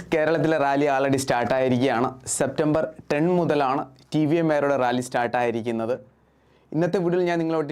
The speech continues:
ഷെയർ ചെയ്യാൻ പോകുന്നത് പാരാ എസ് എഫ് റാലിയുടെ ഫുൾ അപ്ഡേറ്റ് ആണ്. Kerets,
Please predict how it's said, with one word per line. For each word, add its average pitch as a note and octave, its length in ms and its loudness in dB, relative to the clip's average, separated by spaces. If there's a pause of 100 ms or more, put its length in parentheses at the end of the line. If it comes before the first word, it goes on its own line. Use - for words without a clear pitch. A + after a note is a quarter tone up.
ഷെയർ D3 220 0
ചെയ്യാൻ C#3+ 280 -2
പോകുന്നത് C#3 340 -4 (140)
പാരാ C#3+ 200 0 (100)
എസ് D#3+ 140 -4
എഫ് C#3 140 -8
റാലിയുടെ C3 400 -4
ഫുൾ C#3 160 -6 (140)
അപ്ഡേറ്റ് A2+ 400 -8
ആണ്. G2+ 140 -18 (400)
Kerets, E3+ 300 -6